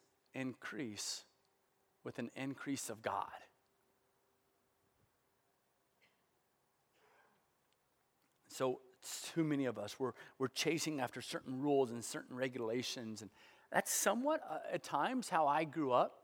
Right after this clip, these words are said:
where everything seemed to be either black and white, right or wrong, no matter what was taking place.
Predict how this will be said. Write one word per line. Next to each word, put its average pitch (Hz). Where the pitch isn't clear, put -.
where 135
everything 180
seemed 156
to 135
be 127
either 107
black 131
and 107
white, 92
right 120
or 104
wrong, 101
no 123
matter 123
what 110
was 117
taking 101
place. -